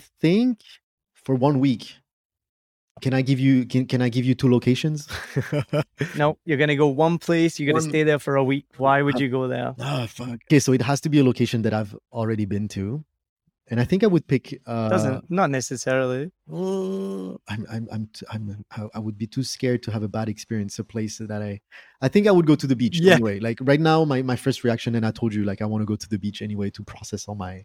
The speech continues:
Speaker 2: Yeah.
Speaker 1: But, uh, we, I, I think I would go to Da Nang, really. Da Nang or Hoi An? Hoi An, I think.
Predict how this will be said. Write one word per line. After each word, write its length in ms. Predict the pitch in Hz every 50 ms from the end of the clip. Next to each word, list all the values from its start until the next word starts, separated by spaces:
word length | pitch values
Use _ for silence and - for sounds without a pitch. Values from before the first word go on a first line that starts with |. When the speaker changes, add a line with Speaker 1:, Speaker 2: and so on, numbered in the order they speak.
| _ _ _ _ _ _ _ _ _
Speaker 2:
Yeah. 220 | - 143 139 127 123
Speaker 1:
But, 260 | 123 123 120 - - -
uh, 120 | 139 - 139
we, 520 | 120 123 131 127 131 131 131 131 131 127 - - -
I, 160 | - 131 139 -
I 60 | 127
think 220 | 131 - 180 190 208
I 20 |
would 160 | 190 165 160
go 100 | 127 127 120
to 100 | - 120
Da 120 | 104 98
Nang, 220 | 95 98 101 131 151
really. 420 | 143 113 104 95 92 90 87 - _ _ _ -
Da 100 | 123 123
Nang 180 | 143 165 180
or 80 | 180 147
Hoi 220 | 113 120 120 117 107
An? 200 | 98 95 98 98
Hoi 260 | 107 - 139 139 135 127
An, 120 | 117 110
I 80 | 104 101
think. 340 | - 107 98 95 - -